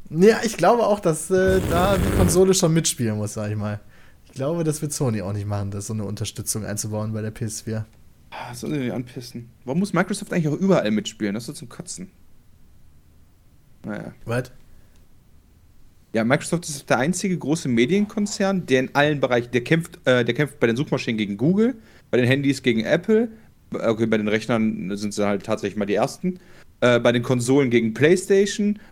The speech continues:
Speaker 2: bei der Hardware gegen, gegen Logitech und, und Asus und whatever. Also die spielen ja auf allen Märkten mit. Das ist ja total bescheuert,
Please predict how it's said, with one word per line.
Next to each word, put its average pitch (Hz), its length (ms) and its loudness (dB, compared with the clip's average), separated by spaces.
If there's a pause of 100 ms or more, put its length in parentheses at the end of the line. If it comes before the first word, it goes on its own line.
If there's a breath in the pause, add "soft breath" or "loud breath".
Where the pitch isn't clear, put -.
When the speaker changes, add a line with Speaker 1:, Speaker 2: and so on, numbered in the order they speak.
Speaker 2:
bei 110 100 4
der 110 140 4
Hardware 135 340 2
gegen, 113 400 2
gegen 107 260 2
Logitech 185 800 2
und, 120 340 2
und 107 220 -6
Asus 170 580 2
und 110 240 -4
whatever. 185 520 2
Also 120 180 0
die 123 120 -2
spielen 175 240 0
ja - 180 0
auf - 220 -6
allen 196 320 6
Märkten 165 460 -2
mit. 120 300 -4 (420 soft breath)
Das 113 120 -6
ist - 40 -4
ja 117 80 0
total 113 300 -2
bescheuert, 101 400 -2